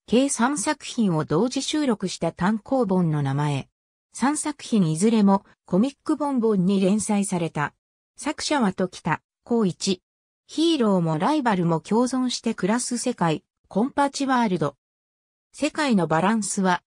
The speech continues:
環境維持装置によって保たれ、コンパチヒーローたちは日々スポーツを楽しんでいた。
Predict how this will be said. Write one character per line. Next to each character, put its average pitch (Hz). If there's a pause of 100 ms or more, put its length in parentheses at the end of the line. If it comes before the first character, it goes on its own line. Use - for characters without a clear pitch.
(120)
環 269
境 277
維 262
持 277
装 285
置 226
に 190
よ 175
っ -
て -
保 175
た 185
れ、 156 (220)
コ 190
ン 311
パ 285
チ 277
ヒ 294
ー 240
ロ 202
ー -
た 185
ち 180
は 160
日 233
々 214
ス -
ポ 277
ー 240
ツ -
を 160
楽 165
し 269
ん 226
で 175
い 151
た。 127